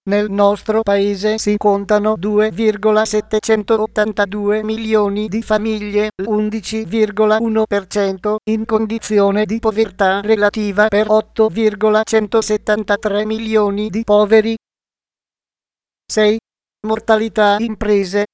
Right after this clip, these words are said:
Quarantuno imprese al giorno, mille includendo i negozi,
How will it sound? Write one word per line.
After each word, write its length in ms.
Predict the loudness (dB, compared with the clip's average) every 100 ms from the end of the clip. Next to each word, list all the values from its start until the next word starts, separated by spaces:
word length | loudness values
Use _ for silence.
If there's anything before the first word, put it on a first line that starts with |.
| _ _ _ _ _ _ _
Quarantuno 760 | -4 0 0 -2 -4 -2 -2 -2
imprese 640 | -4 -4 0 0 0 0
al 200 | 0 0
giorno, 480 | 2 2 2 0 -4 -4
mille 400 | -2 -2 0 0
includendo 840 | 0 -2 -4 -2 2 0 0 -2
i 140 | -2 -2
negozi, 680 | -2 0 -2 -2 -8 -10